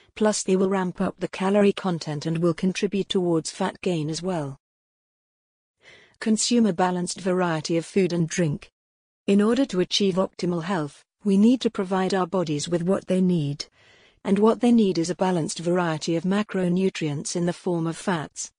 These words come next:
protein, and carbohydrates. You can easily work out your daily macro requirements online using simple tools and apps, or you can simply follow guidelines set out your health officials.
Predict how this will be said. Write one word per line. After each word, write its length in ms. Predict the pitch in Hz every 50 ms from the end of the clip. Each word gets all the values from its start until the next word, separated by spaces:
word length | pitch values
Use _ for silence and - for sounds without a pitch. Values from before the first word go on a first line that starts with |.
| _ -
protein, 520 | - 202 208 190 - - 135 131 135 151 - _ _ -
and 180 | 202 180 - -
carbohydrates. 1000 | - 185 180 180 175 196 165 165 175 160 143 - 147 143 139 - - - - - _ _ _ _ _ _ _ _ _ _ _ _ _ _ _ _ _ -
You 120 | 220 220
can 160 | - 262 233
easily 440 | 233 269 262 247 208 226 214 214 208
work 320 | 190 185 185 196 202 -
out 260 | 202 185 180 196 - -
your 140 | 185 170
daily 320 | - 196 185 185 180 185 180
macro 400 | 190 190 208 - - 190 180 170
requirements 760 | 170 165 - - - 190 185 180 156 156 147 165 - - 185
online 500 | 170 175 170 175 180 185 180 170 165 165
using 300 | 175 175 165 175 175 175
simple 380 | - - 214 202 - - 185
tools 400 | - - - 185 160 156 147 165
and 80 | 170 175
apps, 440 | 185 160 147 - - - - - - _ _ _ _ - _ _ _ -
or 140 | 185 185 185
you 120 | 180 180
can 160 | - 214 202
simply 440 | 190 - - 226 208 202 - 226 220
follow 320 | - - - 220 208 190
guidelines 600 | 165 - 180 175 175 170 - 156 147 139 139 135
set 220 | - - 190 175 -
out 180 | 180 175 156
your 120 | - 175 156
health 260 | 156 180 165 - -
officials. 600 | 175 - - 208 - - 165 151 147 147 - -